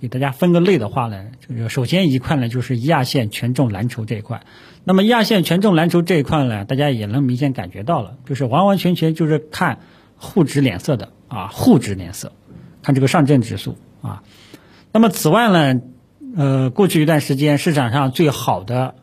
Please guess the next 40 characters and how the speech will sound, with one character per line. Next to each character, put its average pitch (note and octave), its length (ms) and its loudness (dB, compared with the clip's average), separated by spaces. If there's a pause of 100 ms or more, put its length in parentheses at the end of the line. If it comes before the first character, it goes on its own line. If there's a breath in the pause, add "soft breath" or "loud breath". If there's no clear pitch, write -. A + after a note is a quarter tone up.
两 A2 240 -4
大 A#2+ 140 -2
赛 C#3+ 180 -2
道， B2 340 -4
第 C#3+ 140 2
一 D3 60 2
个 D3+ 80 4
呢 A#2 160 0
是 B2 120 -4
科 D#3+ 260 0
技 D3+ 200 2
股， G2+ 300 -12 (1800 loud breath)
对 C3+ 80 4
吧？ A#2+ 240 0 (720 loud breath)
啊， B2 140 -2
然 C#3 160 2
后 F#3 100 6
呢， F3 140 4
就 F3 100 2
是 D3 260 4
以 C3+ 480 2
喝 F3 440 0
酒、 A2+ 320 -2
吃 - 320 -2
药 D#3 400 0
啊， G#2 180 -12
这 C3 140 -4
些 C#3+ 160 0
白 A#2+ 180 -4
马 E3 200 4
股 C3+ 200 0
为 C3 140 2
主 B2 160 -4
的 G2+ 100 -6
一 A2+ 80 -4
些 A#2+ 160 -4
核 B2 240 -4
心 C#3+ 180 2
资 C#3 140 -4
产， A2+ 200 -8